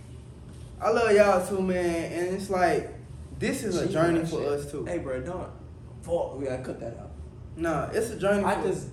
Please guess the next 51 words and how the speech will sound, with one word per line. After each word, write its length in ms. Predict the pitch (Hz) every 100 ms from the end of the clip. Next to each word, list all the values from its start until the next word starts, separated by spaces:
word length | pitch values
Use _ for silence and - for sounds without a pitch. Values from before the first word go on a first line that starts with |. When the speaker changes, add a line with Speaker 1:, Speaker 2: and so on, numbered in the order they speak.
| -
Speaker 2:
I 180 | 156 196
just 160 | 175 -
air 200 | 131 180
hugged 320 | 160 131 127
them. 200 | 117 123 - - -
Speaker 1:
And 160 | 233 285
it's 120 | 294
Speaker 2:
Weird 100 | 285 254
Speaker 1:
okay, 180 | 269 247
Speaker 2:
shit. 100 | 220
Speaker 1:
'cause, 140 | 202
like, 240 | 185 190 -
we, 140 | - - - - - - - - - - -
I 120 | - 202
got 240 | 196 190
y'all 220 | 190 165
Speaker 2:
And 60 | 160
Speaker 1:
too. 140 | 165 -
Speaker 2:
he 80 | -
just 280 | 185 165 160
did 160 | 185
it 180 | 185 -
too. 240 | - 196
What 220 | 170 143 - 180
Speaker 1:
And 120 | 220
Speaker 2:
the 60 |
Speaker 1:
it's 120 | 233 233
like, 260 | 214 196
Speaker 2:
fuck? 100 | -
Speaker 1:
we 180 | 220 247
do 80 | -
one 320 | 208 208 202
takes, 400 | 196 202 180 -
we 100 | 165
don't 220 | 170 170 156
do 80 |
no 200 | 160 151
cuts, 440 | 147 - 165 - - -
everything 580 | 165 165 156 147 143
raw. 360 | 127 156 156 156 - - -
And 120 | 151
it's 140 | 165 160
like, 240 | 156 151
we 80 | 220
don't 260 | 269 214 -
cut 320 | - 202 196
this 120 | 180
shit 240 | - 160 -
for 180 | 151 135
a 20 |
reason, 400 | 127 127 117